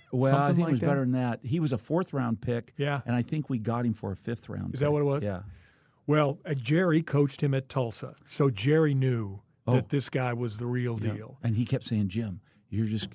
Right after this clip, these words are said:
Speaker 1: you're gonna really like this guy.
Speaker 2: Right.
Speaker 1: Wait until you, wait until he
Speaker 2: <clears throat>
Speaker 1: shows up." I mean, it was
Speaker 2: Exactly.
Speaker 1: almost like, "Wait a minute, uh,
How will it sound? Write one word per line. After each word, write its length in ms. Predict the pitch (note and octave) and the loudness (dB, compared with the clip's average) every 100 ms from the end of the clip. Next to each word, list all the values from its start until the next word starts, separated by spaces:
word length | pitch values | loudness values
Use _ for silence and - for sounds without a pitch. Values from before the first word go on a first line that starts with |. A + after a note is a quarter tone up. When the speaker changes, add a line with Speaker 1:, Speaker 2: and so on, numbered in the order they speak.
| - | -8
Speaker 1:
you're 180 | G2+ | -6
gonna 200 | A#2 A2+ | -4 -4
really 260 | F#2+ G#2 G2 | -4 -4 -4
like 300 | F#2 G#2+ G2+ | -6 -8 -6
this 180 | G#2+ - | -8 -8
guy. 300 | G2+ G2 F#2 | -8 -8 -8
Speaker 2:
Right. 320 | B2 B2+ A2 | -6 -4 -2
Speaker 1:
Wait 120 | G#2+ B2+ | 0 0
until 200 | A#2 A2+ | -2 -4
you, 140 | G2+ - | -4 -2
wait 180 | B2 | -2
until 220 | B2 - A2 | -2 0 0
he 80 | |
Speaker 2:
<clears throat> 140 | C#3 A2 | 0 -2
Speaker 1:
shows 200 | A2 G#2+ | -4 -2
up." 140 | G2 | -2
I 60 | G#2+ | 2
mean, 80 | A2+ | 4
it 20 | |
was 80 | A#2+ | 4
Speaker 2:
Exactly. 220 | A#2+ A#2 | 2 0
Speaker 1:
almost 280 | C3+ A#2+ G#2 | -2 -2 -4
like, 200 | G#2 F#2 _ _ _ | -6 -8 _ _ _
"Wait 180 | - F3 | -4 0
a 40 | |
minute, 240 | C3 G2 F#2 _ - | 2 2 -2 _ -12
uh, 280 | B2 A2 G2+ | -6 -4 -6